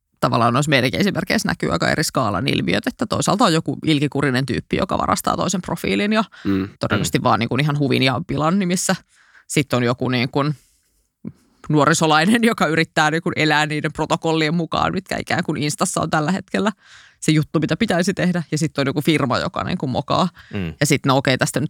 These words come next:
Speaker 1: puuttu vielä sitten jotkut niin kuin makedonialaiset teinit, jotka tehtailee valeuutisia tai, tai niin kuin kaikki poliittinen vaikuttaminen ja niin kuin vielä isomman skaalan jutut.
Speaker 3: Ja siinä itse just siinä niin kuin makedonialaisessa fake newsissa nimenomaisesti,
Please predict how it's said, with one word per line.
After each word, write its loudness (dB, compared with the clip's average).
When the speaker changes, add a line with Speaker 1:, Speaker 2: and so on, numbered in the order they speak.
Speaker 1:
puuttu -2
vielä 0
sitten -2
jotkut -4
niin -2
kuin 0
makedonialaiset 0
teinit, 0
jotka -2
tehtailee 2
valeuutisia 0
tai, 0
tai 0
niin -2
kuin -6
kaikki -4
poliittinen -2
vaikuttaminen -2
ja 0
niin -2
kuin -6
vielä 4
isomman 0
skaalan -4
jutut. -6
Speaker 3:
Ja 4
siinä 0
itse 0
just 0
siinä 0
niin 0
kuin 0
makedonialaisessa 0
fake 0
newsissa -4
nimenomaisesti, 0